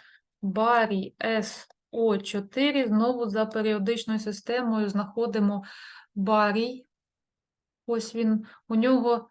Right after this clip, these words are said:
сто тридцять сім, тридцять три, заокруглюємо, буде просто сто тридцять сім. Сто тридцять сім, уже сульфур і оксиген ми знаходили, тому плюс тридцять два плюс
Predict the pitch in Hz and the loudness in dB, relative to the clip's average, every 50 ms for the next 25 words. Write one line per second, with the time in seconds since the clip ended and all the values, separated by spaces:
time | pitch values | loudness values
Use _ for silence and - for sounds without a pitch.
0 | _ _ - - - - 262 262 262 254 254 247 247 247 233 220 226 - - 277 | _ _ -8 -6 2 4 4 4 6 4 2 2 2 2 -2 -2 -2 -2 0 0
1 | 294 294 277 262 - 233 233 226 226 240 220 220 220 - 254 254 277 294 285 262 | 2 2 0 0 0 -2 -2 0 -2 -2 -4 -4 -4 -2 0 2 2 2 2 2
2 | 214 233 226 220 220 220 - 254 277 269 247 247 240 226 220 214 202 196 226 208 | 2 0 0 0 0 -2 -2 0 0 0 2 0 0 0 0 0 -2 -2 -2 -2
3 | 220 220 220 - 220 240 233 - - 214 214 - - 226 226 214 208 220 220 - | -2 -4 -2 -2 -2 -2 0 -2 -4 -6 -4 -4 -4 -4 -4 -4 -4 -4 -2 -4
4 | 214 208 - - - 190 175 170 170 170 _ _ _ _ _ _ _ _ _ _ | -4 -4 -4 -4 -2 -2 -4 -4 -6 -10 _ _ _ _ _ _ _ _ _ _
5 | _ _ _ _ _ _ _ _ _ _ _ _ _ _ _ _ _ _ _ _ | _ _ _ _ _ _ _ _ _ _ _ _ _ _ _ _ _ _ _ _
6 | - - - - - - 254 247 247 - 214 226 220 220 220 202 190 196 - - | -10 -8 -8 -4 0 2 2 4 2 2 2 0 0 0 -2 -4 -4 -4 -6 -4
7 | - 277 302 311 285 - - 226 214 208 262 247 247 - - - 294 294 269 - | -2 0 0 0 -2 -2 -2 -2 0 2 2 4 4 2 2 2 0 0 0 -2
8 | - - 240 226 214 - - 233 233 226 226 - - 247 233 254 277 277 247 233 | -2 -2 0 0 0 -2 -2 0 0 0 0 0 0 2 2 4 4 4 2 2
9 | 226 226 208 220 220 214 220 - - 202 185 170 185 185 185 185 - 214 208 208 | 0 0 0 0 0 0 -2 -4 -6 -6 -4 -4 -4 -4 -4 -4 -2 0 0 0
10 | 202 196 - 233 247 262 240 - - - 202 214 220 220 220 - 196 175 175 180 | 0 -2 -4 -2 -2 0 0 -2 -2 -2 -2 -2 0 0 0 -2 -4 -4 -4 -4
11 | 180 240 262 277 294 302 - - _ _ - - - - - _ _ _ _ _ | 0 2 4 4 4 2 -2 -8 _ _ -20 -20 -20 -20 -20 _ _ _ _ _
12 | _ 220 214 220 226 214 196 196 - | _ -4 -2 0 0 -2 -4 -6 -8